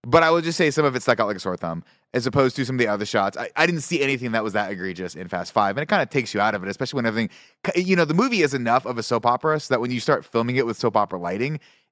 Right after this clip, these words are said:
it's weird. Uh, everything, you know, Rita Moreno at the beginning of it, all that stuff, I'm like, "God, this looks so,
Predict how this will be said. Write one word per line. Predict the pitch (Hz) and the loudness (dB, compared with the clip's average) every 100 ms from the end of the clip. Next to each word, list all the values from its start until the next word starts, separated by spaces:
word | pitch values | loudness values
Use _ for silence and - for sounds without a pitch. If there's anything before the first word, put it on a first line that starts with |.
| _ | _
it's | 117 - | -8 -8
weird. | 95 107 107 120 175 190 _ _ _ | -6 -2 0 0 -2 -6 _ _ _
Uh, | - 110 104 101 98 - | 0 2 2 0 -2 -4
everything, | 131 151 139 135 127 | 0 0 0 -4 -6
you | 104 120 | -8 -4
know, | 123 | -2
Rita | 110 131 127 | 0 0 0
Moreno | 117 120 123 | 0 2 0
at | |
the | 110 | 0
beginning | 110 113 117 | -2 0 0
of | 117 | 0
it, | |
all | 117 117 143 | 2 4 4
that | 131 | 2
stuff, | - 127 | 0 0
I'm | 113 | 0
like, | 95 87 | -6 -6
"God, | - 117 | -12 -12
this | 120 - | -12 -8
looks | - - | -8 -8
so, | - - 120 120 | -10 -10 -6 -6